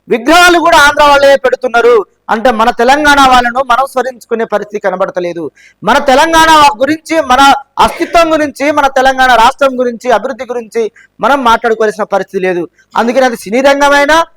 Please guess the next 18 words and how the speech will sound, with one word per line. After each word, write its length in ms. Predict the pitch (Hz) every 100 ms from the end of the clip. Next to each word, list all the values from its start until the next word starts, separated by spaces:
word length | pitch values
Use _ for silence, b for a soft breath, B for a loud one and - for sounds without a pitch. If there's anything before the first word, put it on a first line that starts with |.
| _ -
అది 240 | 202 247
ఉద్యమమైనా, 680 | 220 185 262 285 285 277 269
అది 360 | 262 240 247 440 _ _
ప్రజాస్వామిక 520 | - 240 277 277 262 262
అన్ని 320 | 196 262 392
రంగాల్లో 520 | 370 339 330 311 277
కార్మికులు, 840 | - _ - 214 247 247 247 240
కర్షకులు, 500 | 226 240 240 262 247
విద్యార్థులు, 720 | 240 226 226 254 247 240 233 - _ _
సమస్త 500 | - 254 277 269 269
జీవులలో 680 | 185 202 339 320 294 285
కూడా 160 | 269 262
ఇలా 180 | 254 247
తెలంగాణ 520 | 226 226 233 233 226
భావజాలం 600 | 214 190 240 247 233 226
అనేది 360 | 214 214 208 190 _ _ -
ఇవాళ 220 | 202 220
క్రమంగా 460 | 208 196 240 240